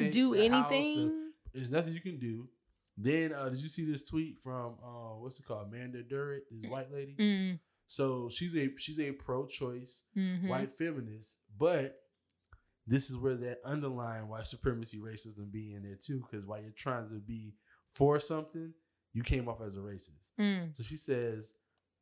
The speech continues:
Speaker 1: "I do wonder how these white supremacist lawmakers would feel if their little white daughters were raped and impregnated by black men."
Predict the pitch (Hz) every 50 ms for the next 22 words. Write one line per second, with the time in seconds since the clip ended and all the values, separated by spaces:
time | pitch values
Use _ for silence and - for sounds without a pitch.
0 | _ - - 120 143 139 131 110 127 165 190 190 160 139 123 120 110 101 98 95
1 | 92 92 98 - _ _ - - 127 120 120 107 110 107 101 101 90 113 117 127
2 | 123 120 - 113 107 - - 127 120 113 110 - - 104 98 98 104 117 123 131
3 | 131 120 110 98 92 - - 90 90 87 90 - _ _ _ _ _ _ - -
4 | 107 104 98 - - 131 127 120 117 113 107 101 107 107 104 107 127 147 156 151
5 | 139 139 135 131 131 123 110 123 127 127 123 117 110 104 104 104 - - _ _
6 | _ _ _ _ - 110 113 110 104 101 98 107 123 139 151 147 - - - 135
7 | 120 - - 117 117 117 - - 139 135 127 120 120 113 110 101 107 107 104 107
8 | 104 98 107 120 117 110 101 104 92 87 87 80 -